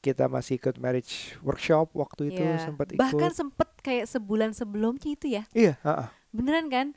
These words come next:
Speaker 1: Mm-mm.
Speaker 2: Aduh, nggak kebayang kalau sekarang kita, waktu itu kita menunda-nunda untuk nggak datang ke,
Speaker 1: Iya.
Speaker 2: apa, eh, ke workshop itu, mungkin ya kita nggak tahu kan ada,
Speaker 1: Iya.
Speaker 2: ada meaningnya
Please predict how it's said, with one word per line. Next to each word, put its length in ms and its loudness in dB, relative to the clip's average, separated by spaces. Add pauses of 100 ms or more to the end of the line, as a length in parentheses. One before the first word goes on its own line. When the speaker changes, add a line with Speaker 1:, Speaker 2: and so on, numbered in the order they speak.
(120)
Speaker 1:
Mm-mm. 360 -12
Speaker 2:
Aduh, 340 6
nggak 160 4
kebayang 380 6
kalau 160 4
sekarang 320 0
kita, 240 -2
waktu 160 0
itu 100 -2
kita 220 0
menunda-nunda 960 0
untuk 360 -6
nggak 280 -2
datang 220 -2
ke, 140 -6 (260)
Speaker 1:
Iya. 260 0
Speaker 2:
apa, 340 -2
eh, 460 -4
ke 80 -8
workshop 460 0
itu, 260 -6
mungkin 320 -8
ya 100 -6
kita 220 -4
nggak 240 -4
tahu 260 8
kan 280 6
ada, 280 0
Speaker 1:
Iya. 140 0
Speaker 2:
ada 160 -2
meaningnya 960 -6